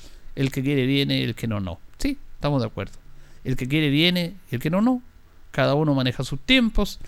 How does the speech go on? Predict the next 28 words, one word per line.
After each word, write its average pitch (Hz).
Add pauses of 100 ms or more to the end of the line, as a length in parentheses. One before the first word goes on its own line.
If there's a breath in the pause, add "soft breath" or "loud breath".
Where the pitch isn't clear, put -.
(280 soft breath)
es 143
parte 170
de 156
esto. - (440 soft breath)
Pero 196
también 254
una 262
autoridad 190
tiene 208
que 190
tener 147
compromisos 147
para 135
con 165
algo 170
tan 160
importante 151
que 151
hemos 131
hablado 143
siempre 190
en 185
este 175
programa, 170
que 127
es 143
la 127
cultura. 107